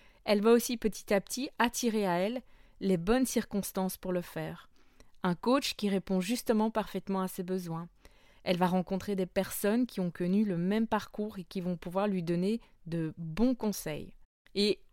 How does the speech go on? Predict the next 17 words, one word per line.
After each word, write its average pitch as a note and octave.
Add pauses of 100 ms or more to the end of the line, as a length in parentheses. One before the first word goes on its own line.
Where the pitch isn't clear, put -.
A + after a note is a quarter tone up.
(120)
au B3
plus D4
cette G#3+
personne G#3+
va F3+
suivre G3+
ces F3
belles G3+
synchronicités, F3 (460)
au G#3
plus C4
ses F#3+
actions G#3+
seront E3
justes D#3+ (100)
et G3
iront G#3